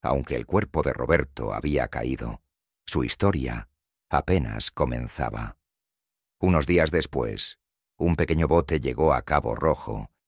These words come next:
trayendo a Sebastián y a otros pocos sobrevivientes de la tripulación de Lana. Sus rostros estaban marcados por la fatiga y el dolor,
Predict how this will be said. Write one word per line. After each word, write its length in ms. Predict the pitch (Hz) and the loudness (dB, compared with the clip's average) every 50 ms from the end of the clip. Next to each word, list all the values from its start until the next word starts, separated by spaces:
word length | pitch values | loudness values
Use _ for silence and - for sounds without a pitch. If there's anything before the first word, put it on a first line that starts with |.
| _ _ | _ _
trayendo 380 | - 85 80 73 82 87 85 80 | 0 0 2 4 4 4 4 2
a 40 | 80 | 2
Sebastián 680 | - 80 65 65 64 - - 87 90 78 78 82 78 | 2 2 0 0 -2 -2 2 2 4 4 4 2 0
y 60 | 69 | 0
a 80 | 62 64 | 0 0
otros 300 | 73 - 73 69 67 - | 0 0 0 -2 -2 -2
pocos 380 | - 85 80 71 - 69 69 - | 0 0 0 0 2 -2 -2 0
sobrevivientes 880 | - 85 67 71 67 65 65 69 85 87 76 67 65 - 73 71 69 | 0 0 0 0 0 -2 0 2 2 2 2 2 -2 0 -2 -2 0
de 80 | - 76 | 2 0
la 120 | 69 67 | 0 0
tripulación 800 | - 73 71 - - 65 58 57 - - 76 69 67 64 64 62 | 0 -2 -4 -2 -2 -4 -4 -4 -2 0 0 0 0 0 -2 -2
de 120 | 62 69 62 | 0 0 0
Lana. 500 | 60 62 62 57 57 58 53 50 - _ _ _ _ _ _ _ _ _ _ _ _ _ _ _ _ _ | 0 -2 -2 -2 -4 -6 -8 -10 -12 _ _ _ _ _ _ _ _ _ _ _ _ _ _ _ _ _
Sus 180 | - - 95 76 | -4 -2 0 2
rostros 480 | 64 78 80 - - - 80 80 - 82 | 4 2 2 2 0 -2 -2 -2 0 0
estaban 360 | 73 - - 78 73 71 69 | -4 -2 0 0 2 2 2
marcados 560 | 62 60 62 - - 87 78 - 69 - - | 0 -2 -4 -2 0 0 2 2 0 -2 -2
por 220 | - 78 69 64 | -2 -4 -2 0
la 120 | 69 67 64 | 0 -2 -2
fatiga 540 | - 73 69 - 85 80 58 - 60 57 58 | -2 -6 -4 -2 -2 -2 0 -2 -4 -4 -4
y 140 | 58 65 | -4 -4
el 140 | 64 62 60 | -4 -4 -2
dolor, 520 | 53 58 60 65 71 67 - 58 60 - | -4 -2 0 2 2 2 0 -2 -8 -10